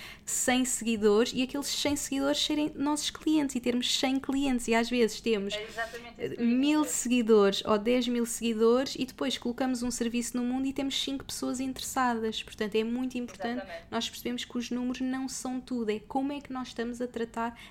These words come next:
Speaker 1: aquelas pessoas que não são números, são pessoas que estão ali porque gostam de nós e querem ouvir a nossa mensagem.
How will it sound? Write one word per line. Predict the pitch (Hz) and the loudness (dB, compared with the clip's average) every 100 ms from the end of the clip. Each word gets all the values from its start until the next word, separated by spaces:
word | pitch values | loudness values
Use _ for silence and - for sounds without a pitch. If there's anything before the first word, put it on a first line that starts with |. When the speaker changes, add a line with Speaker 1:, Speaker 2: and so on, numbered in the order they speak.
| - | -6
Speaker 1:
aquelas | 254 - 269 277 277 - | -6 -2 -2 0 -2 -6
pessoas | - - 269 233 | -8 -2 0 0
que | - | -2
não | 277 302 302 | -2 -2 -2
são | - 277 269 | -4 -4 -4
números, | 285 269 208 202 | -4 -4 -4 -4
são | - 247 | -6 -6
pessoas | 247 - 247 262 | -6 -4 -4 -4
que | - | -8
estão | - 240 | -6 -4
ali | 226 214 208 302 - - - | -2 -2 -2 -4 -8 -20 -14
porque | - - | -10 -4
gostam | 220 240 254 - 240 | 2 2 2 -2 -2
de | 220 | -2
nós | 208 233 269 | -2 -2 -4
e | 247 | -8
querem | - 269 262 | -4 -4 -2
ouvir | 254 240 254 | -4 -4 -4
a | |
nossa | 254 247 - | -4 -6 -6
mensagem. | 247 247 247 254 226 214 214 | -6 -6 -6 -4 -2 -4 -6